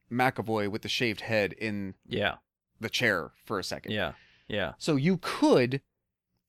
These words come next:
Speaker 1: I, I guess my, my theory, like, that, that's a rare exception because of the, the age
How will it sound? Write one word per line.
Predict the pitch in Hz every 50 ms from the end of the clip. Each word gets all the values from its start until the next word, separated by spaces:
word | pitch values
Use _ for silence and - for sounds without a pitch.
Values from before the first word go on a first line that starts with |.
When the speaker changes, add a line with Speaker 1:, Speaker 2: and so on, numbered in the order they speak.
| _ _ _ _ - -
Speaker 1:
I, | 180 - -
I | 196
guess | 185 190 170 -
my, | 175 170 165 147 -
my | 156 156 151 147
theory, | - - 147 135 135 135
like, | 156 139 - _ _ _ _ _ _ -
that, | 160 214 208 220 226 -
that's | 156 147 190 214 233 -
a | 240 185
rare | 143 147 139 131 117
exception | 104 - - 117 98 - - 104 90
because | 85 107 - 123 101
of | 90
the, | 110 104 -
the | 120 120 110 - -
age | 123 123 123 120 120 123 110 - -